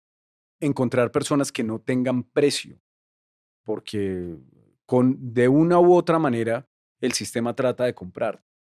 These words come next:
Y además, en el sistema político colombiano, pues todo está diseñado para que uno se tuerza, ¿ya? O sea, eso es como, un concejal de Bogotá puede hacer una cantidad extraordinaria de dinero, siendo un concejal. O sea, no es un senador, no es, o sea, es un concejal que todo el mundo diría, pues,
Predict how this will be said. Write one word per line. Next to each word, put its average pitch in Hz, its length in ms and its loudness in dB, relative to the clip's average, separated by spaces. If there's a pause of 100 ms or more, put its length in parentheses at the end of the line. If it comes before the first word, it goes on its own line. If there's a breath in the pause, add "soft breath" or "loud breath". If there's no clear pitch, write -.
(460)
Y 139 80 4
además, 135 500 2
en 131 120 -6
el 117 80 -6
sistema 127 380 -6
político 139 420 -6
colombiano, 107 420 -6
pues 131 160 -12
todo 110 120 -8
está 120 180 -4
diseñado 107 440 -8
para 117 200 -10
que - 160 -20
uno 95 240 -20
se 117 140 -20
tuerza, - 340 -8 (120)
¿ya? 165 160 -8
O - 800 -20
sea, 104 180 -6
eso 95 140 -12
es 92 100 -12
como, 120 360 -6
un 139 240 -4
concejal 185 380 2
de 143 80 -2
Bogotá 165 320 -2
puede 139 140 0
hacer 147 120 -4
una 156 140 -2
cantidad 107 380 -6
extraordinaria 113 840 -4
de 120 60 -2
dinero, 107 260 -10 (440)
siendo 131 280 0
un 208 100 -2
concejal. 202 540 0
O - 480 -16
sea, 127 160 0
no 113 120 -4
es 110 100 -8
un 147 100 -2
senador, 139 760 0
no 107 200 -8
es, 110 300 -8
o - 80 -20
sea, 113 240 -4
es 98 100 -6
un 123 100 -4
concejal 123 400 -2
que 127 100 -6
todo 131 160 -4
el 135 100 -4
mundo 135 220 -2
diría, 113 240 -2
pues, - 160 -20